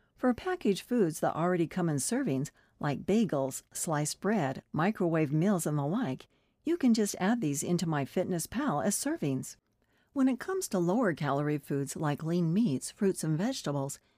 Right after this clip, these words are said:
the best thing to do is roughly guesstimate your serving size and then put it into the app as that serving.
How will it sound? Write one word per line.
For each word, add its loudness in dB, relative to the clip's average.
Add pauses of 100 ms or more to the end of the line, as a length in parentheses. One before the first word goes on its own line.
(240)
the 0
best 0
thing 4
to -2
do 0
is -4
roughly 0
guesstimate -2
your 2
serving -2
size -4 (440)
and 4
then 0
put 0
it 4
into 2
the 0
app 0
as -2
that 0
serving. -2